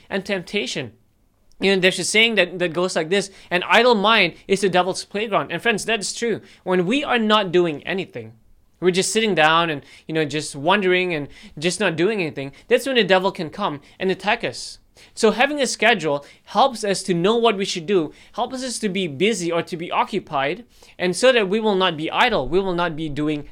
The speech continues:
nothing. But secondly, having a schedule also protects us from being burnt out. Okay, so you see that having a schedule helps us to create the balance.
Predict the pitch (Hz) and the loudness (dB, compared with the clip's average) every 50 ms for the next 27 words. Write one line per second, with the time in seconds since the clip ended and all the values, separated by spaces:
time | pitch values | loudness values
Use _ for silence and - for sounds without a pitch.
0 | - - - 151 147 147 170 202 202 - 127 - - - - - - - - - | -18 -14 -10 -6 -2 0 0 0 -2 -4 -12 -16 -16 -16 -16 -16 -16 -16 -16 -16
1 | - - - - - - - 208 202 202 - - - 247 277 - 269 208 160 139 | -16 -18 -18 -20 -20 -2 0 2 2 2 0 2 2 2 2 2 0 -2 -2 -4
2 | 127 123 160 175 - - - - - - - - - - - - - 208 226 226 | -8 -10 -14 -16 -18 -20 -20 -20 -20 -20 -18 -18 -20 -20 -18 -6 0 0 2 2
3 | 247 262 233 - 214 214 - - - 214 220 220 190 202 170 160 - - 180 208 | 2 0 0 -2 -4 -4 -4 0 2 4 4 4 4 2 2 2 2 4 4 4
4 | 226 226 220 - 233 214 220 208 190 - - - - 185 220 220 - - - 143 | 4 2 0 0 0 2 2 0 -2 -4 -4 -6 -6 -6 -6 -6 -8 -8 -6 -4
5 | 135 131 135 - - - - - - - - - - - - - 202 190 185 175 | -4 -4 -6 -8 -14 -18 -20 -20 -20 -20 -20 -20 -20 -8 2 6 6 6 6 4
6 | 147 143 143 196 196 180 160 123 170 160 156 - - - 151 143 127 - - - | 2 4 6 6 6 6 4 2 2 2 2 0 -2 0 0 0 0 -2 -10 -16
7 | - - - - - - - - - - _ _ - - - - - - - - | -20 -20 -20 -20 -20 -20 -20 -20 -20 -20 _ _ -20 -20 -20 -20 -20 -20 -18 -14
8 | 147 135 175 165 190 220 - - - - 214 208 202 196 185 180 175 - - 262 | -6 -2 0 0 0 -2 -4 -6 -2 0 0 0 0 0 -2 -2 -2 -2 -2 0
9 | 254 220 214 185 185 214 240 269 254 226 214 - - 220 240 220 175 180 160 165 | 2 2 2 2 0 -2 -2 -2 -2 -2 -2 0 0 0 0 0 0 -2 -4 -6
10 | - - - - _ _ _ _ _ _ _ - 220 269 262 - 302 262 - 233 | -8 -14 -20 -20 _ _ _ _ _ _ _ 2 4 4 4 4 0 -4 -4 -6
11 | 226 - - 220 214 202 165 156 135 170 190 170 135 110 104 - - - - - | -8 -2 2 2 4 4 2 2 2 2 2 2 0 -6 -12 -16 -16 -18 -20 -20